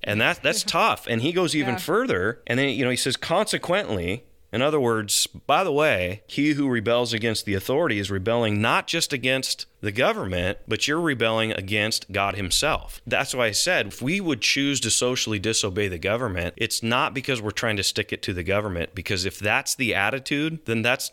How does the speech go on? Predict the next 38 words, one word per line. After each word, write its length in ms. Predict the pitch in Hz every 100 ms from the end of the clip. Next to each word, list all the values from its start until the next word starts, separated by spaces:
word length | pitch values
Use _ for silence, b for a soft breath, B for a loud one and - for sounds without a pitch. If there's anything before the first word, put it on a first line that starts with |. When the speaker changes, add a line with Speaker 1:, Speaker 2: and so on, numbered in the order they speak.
| -
Speaker 1:
that's 220 | 117 -
the 80 | 110
wrong 280 | 107 107 101
attitude. 540 | 113 101 - 80 69 -
The 100 | 87
attitude 480 | 117 160 131 113 98
would 160 | 92
be, 200 | 92 95
"No, 160 | 95 104
we, 160 | 104 110
we 160 | 113
want 220 | 110 117
to 40 | 110
obey 380 | 101 92 101 95
God's 260 | 90 85
word," 440 | 87 92 85 73 98
right? 300 | 104 98 113 -
There's 300 | 139 135 - - -
oppressive 520 | 110 - 165 - 127
countries 380 | 131 123 110 98
around 240 | 98 98
the 60 | 90
world, 260 | 92 92 90
much 320 | 120 139 -
more 180 | 101 95
oppressive 400 | - 95 - 92
than 140 | 92
the 100 | 87
U 180 | 90 90
S, 220 | 82 82
that 80 | -
don't 180 | 98 107
allow 220 | 98 98
people 360 | 98 104 92 90
to 80 | 85
go 120 | 90
to 80 | 87
church. 500 | - 85 - -